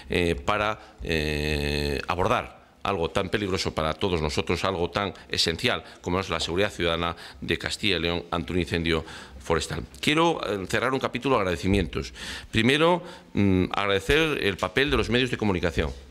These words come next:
Los medios de comunicación hacen un papel esencial, no solo difundiendo hoy los datos de este operativo, no solo difundiendo los mensajes de colaboración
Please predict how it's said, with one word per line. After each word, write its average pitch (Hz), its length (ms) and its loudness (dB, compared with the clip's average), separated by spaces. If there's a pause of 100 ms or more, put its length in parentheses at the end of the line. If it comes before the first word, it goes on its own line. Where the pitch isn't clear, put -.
(380)
Los 85 80 -4
medios 104 140 4
de 98 60 2
comunicación 104 340 0
hacen 117 220 -2
un 104 80 -2
papel 110 320 -2 (100)
esencial, 90 680 0 (220)
no 151 120 2
solo 120 500 0
difundiendo 92 800 0
hoy 113 240 2
los 82 260 -4
datos 101 400 -4
de 90 80 -6
este 87 140 -4
operativo, 110 520 2 (280)
no 101 100 2
solo 120 200 2
difundiendo 110 520 2
los 85 140 0
mensajes 101 400 0
de 107 80 -2
colaboración 90 640 2